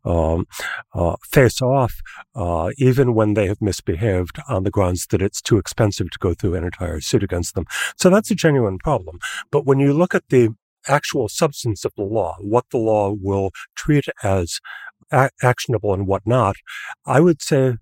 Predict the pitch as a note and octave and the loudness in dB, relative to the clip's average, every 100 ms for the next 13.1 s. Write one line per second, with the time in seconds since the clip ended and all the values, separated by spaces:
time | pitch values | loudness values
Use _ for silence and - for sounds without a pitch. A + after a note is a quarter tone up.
0 | - - A#2+ - C3 D3 - _ - - | -12 -20 -18 -12 -10 -10 -12 _ -20 -6
1 | F3 G#3+ B3+ - A3+ G3+ F#3+ D#3+ C#3 F3+ | -2 -2 -4 0 2 2 0 0 2 2
2 | D#3+ F3 F3+ D3+ - - D#3+ B2+ A#2 C3 | 2 0 -2 -4 -4 -4 0 0 -2 -6
3 | A#2 A2 G#2+ A2 G2+ - - - C3+ B2 | -2 0 2 -2 -4 -18 -14 2 2 2
4 | - A#2+ A2+ - G2+ A2+ - E3 C3 F#2 | 0 0 0 -2 -2 -2 -4 0 0 -2
5 | E2 - - - - B2+ - D3 F3+ - | -6 -10 -12 -14 -2 0 2 2 2 2
6 | F#3 D#3 B2+ A#2+ E3 - - A#2 F2 - | 0 2 2 2 2 -4 -4 -4 -4 -6
7 | E2+ F#2 - - G#2 G2 F#2+ - - - | -8 -8 -10 -6 -4 -2 -2 -4 -12 -14
8 | - - G2+ G2+ G2+ A#2 - D3+ - G2 | -16 -16 -4 0 2 2 0 2 2 2
9 | - - D#3 D#3 D3+ D3+ D#3 C3+ - - | 2 0 2 2 0 0 0 0 -4 -2
10 | G#2 G2 F2+ E2+ G2 - - A2 G#2+ G#2 | -2 -2 -2 -2 -4 -6 0 2 2 0
11 | - - - - - F#3 - - - G3 | -6 -16 -16 -12 0 2 2 -2 0 2
12 | F#3+ C#3 B2 - _ - B2 C#3 D3+ D3+ | 4 2 0 -8 _ -4 2 4 4 2